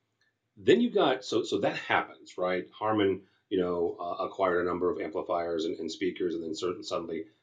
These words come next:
you know, Samsung acquires Harman. Out of that, though, you've got these unique, nimble, smaller companies. And, and I wanna point out something, and, and this isn't a commercial, they're just folks that I know, but L E A amplifiers, right? lea amplifiers.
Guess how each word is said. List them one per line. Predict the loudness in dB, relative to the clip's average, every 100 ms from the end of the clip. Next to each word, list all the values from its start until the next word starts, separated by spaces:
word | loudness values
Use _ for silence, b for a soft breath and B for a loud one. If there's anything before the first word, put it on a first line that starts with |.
| _
you | -6
know, | -4 -6 -10 -8
Samsung | 0 0 0 -2 0
acquires | 0 0 0
Harman. | 2 2 2 -4 _ _ _ _ _ _ _ _ _ _ -2
Out | 4
of | 4 4
that, | 2 0 -2
though, | -4 -4 -6 -10 2
you've | 4 6
got | 4 4
these | 2 2
unique, | -2 0 4 4 2 -12 _ _ _ -6
nimble, | 2 4 6 6 4
smaller | 2 0 2 4 2
companies. | 0 -8 -10 -12 -12
And, | -10 -10
and | -8 -4
I |
wanna | -2 -2
point | 0 0
out | 0 -2
something, | -6 -4 -4 -4
and, | -6
and | -10 -12
this | -8
isn't | -6 -8
a |
commercial, | -6 -6 -6 -6
they're | -8
just | -10 -10
folks | -10 -10
that | -10 -10
I |
know, | -4 -4 -4 -10 _ _ _
but | -6 0
L | 2 4
E | 6 4 4 2
A |
amplifiers, | 0 0 -4 -8 -14 -10
right? | -8 4
lea | 6 6
amplifiers. | 2 -4 -6 -8 -12 -16 -20